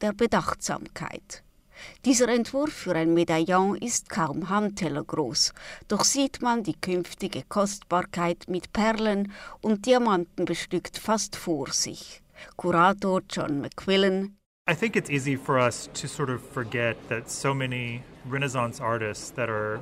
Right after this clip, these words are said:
Speaker 2: now famous for their paintings actually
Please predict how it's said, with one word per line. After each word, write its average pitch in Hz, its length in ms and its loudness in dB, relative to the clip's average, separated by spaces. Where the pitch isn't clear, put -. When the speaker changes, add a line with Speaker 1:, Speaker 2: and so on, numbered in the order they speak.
Speaker 2:
now 120 160 0
famous 117 500 -4
for 104 560 -2
their 104 320 -2
paintings 117 760 -4
actually 156 480 0